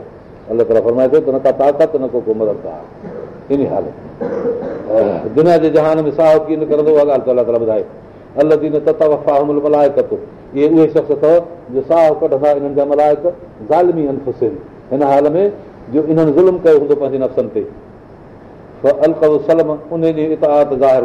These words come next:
ڪندا، الله جي آڙو عاجز ٿي پوندا ۽ دعويٰ ڪندا ته الله، اسان فرما بردار آهيون. ڪيئن ٿي پوندو؟ وفاداري جو اظهار ڪندا ۽ چوندا، "ما ڪنا نعمل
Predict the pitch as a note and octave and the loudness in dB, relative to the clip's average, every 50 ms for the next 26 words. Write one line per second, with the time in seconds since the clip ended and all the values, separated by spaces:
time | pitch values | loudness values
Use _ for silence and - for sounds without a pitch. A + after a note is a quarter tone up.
0 | A2+ A#2+ A#2+ A#2 A#2 A#2+ B2 B2 B2 A#2+ A#2 A2+ A2 A#2 A2+ A#2 A#2+ B2 B2 B2+ | -2 -2 -2 0 0 2 2 2 2 2 2 2 2 0 0 0 0 0 2 0
1 | B2+ A#2+ B2 A#2 - C#3 - C3 C3 D3 D#3+ E3 E3 E3 - - - - - - | 0 0 -2 -6 -6 -4 -4 0 2 4 4 4 2 0 -6 -16 -20 -20 -20 -20
2 | - - B2+ C#3 C#3 C#3 C#3+ D3+ D3 C#3+ C#3 C3+ C#3 C3+ C3 C3+ C3+ C3+ C3+ C3+ | -12 -8 -8 -4 -2 0 0 0 0 0 -2 0 0 0 0 0 0 2 4 4
3 | C3 C3 C3 A#2+ - C3 A#2+ B2 C3 B2+ B2+ A#2+ A2+ A#2 A2+ G#2+ A#2 A2 G#2+ G#2 | 4 4 2 0 -2 -4 -4 -2 -2 -2 0 0 0 0 0 2 2 2 0 -2
4 | - A#2 A#2+ A2+ G#2 G2 F2 - - - - - - - - - - - - - | -4 -6 -8 -8 -8 -10 -12 -12 -16 -18 -20 -20 -20 -20 -20 -20 -20 -20 -20 -20
5 | - - - - - - - - C3 B2 B2 A#2+ A2 - F#2+ F2+ E2+ F2 - - | -20 -20 -20 -20 -20 -14 -8 -6 -4 -4 -2 -4 -4 -4 -6 -6 -8 -10 -12 -14
6 | - - - - - - - - - - - - - - - - - - - - | -18 -20 -20 -20 -20 -20 -20 -20 -20 -20 -20 -20 -20 -20 -20 -20 -20 -18 -4 0
7 | B2+ D3 D3 D3+ E3 D#3 D3 D#3+ D#3 D#3 D3 C#3+ D3+ C#3+ C3 C3 C3+ C3 B2+ A2 | 0 2 4 4 2 4 4 2 2 2 0 -2 -2 0 0 2 2 2 2 0
8 | B2+ A#2+ - - G2+ - - - - - - - - - - - - - - - | -2 -4 -4 -4 -6 -6 -8 -14 -20 -20 -20 -20 -20 -20 -20 -20 -20 -20 -20 -20
9 | - - - - - - - - - - - - - - - - - - - - | -20 -20 -20 -20 -20 -20 -20 -20 -20 -20 -20 -20 -20 -20 -20 -20 -20 -20 -20 -20
10 | - - - - - - - - B2 C#3 C#3 C#3 D3+ D3+ D#3 D3+ E3+ F3 E3 F3 | -20 -20 -20 -20 -20 -20 -8 -2 0 0 2 2 2 2 4 4 2 2 2 0
11 | F#3 F3+ F3 F#3+ F3 F3 E3+ E3 E3 E3 D#3+ D#3 | -4 -4 -4 -4 -2 -2 -2 -2 -2 0 2 2